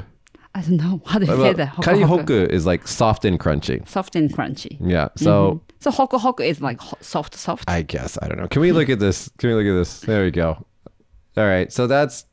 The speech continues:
Speaker 2: chicken on the bottom. Bread, chicken, hash brown,
Speaker 1: Oh.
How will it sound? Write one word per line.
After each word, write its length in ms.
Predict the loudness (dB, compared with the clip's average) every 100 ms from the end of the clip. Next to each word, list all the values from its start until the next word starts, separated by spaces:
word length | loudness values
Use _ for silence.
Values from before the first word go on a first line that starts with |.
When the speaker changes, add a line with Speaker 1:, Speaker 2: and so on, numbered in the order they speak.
| _
Speaker 2:
chicken 540 | -14 -4 -4 0 0
on 160 | 2 2
the 100 | 2
bottom. 480 | 2 2 0 0 -2
Bread, 380 | 0 4 4 0
chicken, 680 | -2 -2 0 0 2 2 -2 -6 _ _ _ _ _ _ _ _ _ _ _
hash 440 | -8 -2 0 0 -4
brown, 800 | -10 -2 0 2 0 0 -2 -6 -12 _ _ _ _ _
Speaker 1:
Oh. 420 | -2 2 2 0